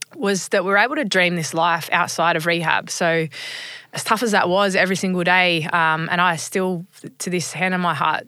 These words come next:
I would not be walking had it not been for his influence. But, um, when you can dream about this life and conspire a life that's gonna be, um, beyond those walls that are really tough at those moments in time, it means everything. So that's what we did. It would be sort of four kids,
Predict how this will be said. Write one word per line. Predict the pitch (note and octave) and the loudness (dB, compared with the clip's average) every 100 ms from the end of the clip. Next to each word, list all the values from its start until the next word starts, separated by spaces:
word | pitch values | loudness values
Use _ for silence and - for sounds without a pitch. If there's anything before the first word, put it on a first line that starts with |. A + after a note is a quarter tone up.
| - | -6
I | D#3+ | -4
would | E3+ | -4
not | F3 E3+ | -4 -4
be | F3 | -2
walking | D#3 D3+ F3 D#3+ | -2 -4 -6 -8
had | C#3+ E3 | -6 -4
it | D#3 | -4
not | D3+ | -4
been | D#3 D3+ | -4 -4
for | - | -4
his | D#3 D#3+ | -6 -4
influence. | D#3+ F#3 E3+ D3+ D3+ - | -4 -4 -4 -4 -6 -6
But, | F#3+ D#3 - - - - - - | 0 0 -2 -12 -18 -18 -10 2
um, | F3+ E3 E3 E3+ | 4 4 0 0
when | G#3+ | 0
you | A#3+ | 2
can | G#3+ | 0
dream | G3 G3+ G3 | 2 2 2
about | F3+ F3 E3+ - | 2 2 2 0
this | F#3+ F#3+ | -4 0
life | F3 F3 D#3+ F#3+ | 2 2 0 -4
and | F3 | -4
conspire | F#3 F3 F#3 E3 E3 | -4 -2 0 2 2
a | |
life | E3 D#3+ E3 | 2 0 0
that's | - - - | -4 -6 -4
gonna | F3+ F3+ | -4 -2
be, | F3 E3+ F3 E3 | -2 -2 -2 -4
um, | F#3 E3 | -4 -4
beyond | D3+ F#3 G#3+ A#3+ | 0 0 2 2
those | G3 F#3+ G3 | 2 2 0
walls | F#3+ F#3 G3 G3 | 0 0 0 -2
that | F3 | -2
are | E3+ | 0
really | F3+ E3+ | 0 -2
tough | E3+ F#3 E3+ F3 | 0 0 0 -2
at | |
those | F3+ E3+ | -4 -4
moments | F3 E3+ F3+ | -2 -4 -6
in | F#3 | -8
time, | E3 F3 E3+ | -6 -4 -4
it | |
means | F#3 F#3+ F3+ | -2 -2 0
everything. | E3+ E3+ F3 D3+ D3+ | 0 -2 -4 -4 -6
So | - F#3 F3 F3 - - - - | -2 0 0 -2 -6 -14 -14 -8
that's | - B3 D4 | -2 0 2
what | A3 | 0
we | |
did. | F3+ F3+ G3+ E3+ | 2 2 2 2
It | D3+ | 0
would | - F3+ | -2 -4
be | F#3 F3+ F3 | -2 -2 -2
sort | - F3+ | -2 -2
of | E3 | -2
four | - F#3+ F3+ | -4 -2 -2
kids, | - F#3+ F#3+ F3 - | -4 -4 -4 -6 -12